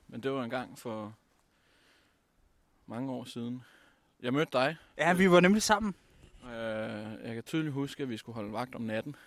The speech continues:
Speaker 1: Øh, februar måned, tror jeg.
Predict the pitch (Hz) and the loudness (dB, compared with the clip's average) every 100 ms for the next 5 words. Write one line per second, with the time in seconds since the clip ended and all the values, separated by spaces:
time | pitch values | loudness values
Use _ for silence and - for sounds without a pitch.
0 | - _ _ _ _ - - _ - - | -20 _ _ _ _ -20 -20 _ -20 -20
1 | _ 120 113 107 110 110 117 - - _ | _ -10 -8 -8 -8 -12 -16 -20 -20 _
2 | _ _ - - _ _ - 120 131 127 | _ _ -20 -20 _ _ -8 -8 -6 -8
3 | 104 107 113 123 - - | -6 -8 -8 -10 -12 -14